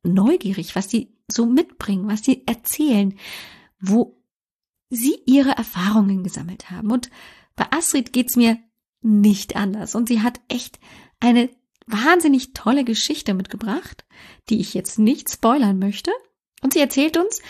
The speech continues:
was das zum Beispiel auch mit Schwermetallbelastung zu tun hat und warum Hormon-Yoga so ein bisschen ihr Baby ist und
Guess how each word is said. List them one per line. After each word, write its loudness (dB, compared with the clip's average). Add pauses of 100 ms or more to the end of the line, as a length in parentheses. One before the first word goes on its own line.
(280)
was 2
das 0
zum 2
Beispiel 0
auch -6
mit -2
Schwermetallbelastung -2
zu -8
tun -2
hat -2
und -2 (500)
warum 4
Hormon-Yoga 2
so 0
ein 0
bisschen -4
ihr -4
Baby -2
ist -10
und -2